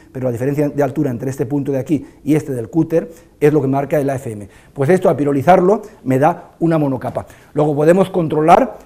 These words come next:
entre una monocapa y varias capas. De hecho, eso está publicado, es un Science, un Science, eh, era conocido que una monocapa de grafeno transmite la luz el cien por cien,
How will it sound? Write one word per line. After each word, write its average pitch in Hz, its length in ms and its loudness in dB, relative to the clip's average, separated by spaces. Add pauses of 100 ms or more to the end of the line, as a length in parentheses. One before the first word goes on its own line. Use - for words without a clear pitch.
(160)
entre 143 360 0
una 170 260 -2
monocapa 160 720 0 (840)
y 151 120 0
varias 165 240 6
capas. 139 280 -2
De 185 100 4
hecho, 214 360 0 (200)
eso 147 120 -4
está 165 140 2
publicado, 160 440 -2
es 170 60 -8
un 147 120 -8
Science, 185 420 2 (460)
un 139 120 -2
Science, 175 400 2 (220)
eh, 147 400 -2
era 175 160 4
conocido 185 540 0 (180)
que 160 380 0
una 214 200 4
monocapa 196 460 2
de 147 80 2
grafeno 185 460 0 (160)
transmite 170 480 0
la 165 100 6
luz 180 300 0 (180)
el 127 160 -4
cien 170 240 2
por 156 160 2
cien, 202 360 0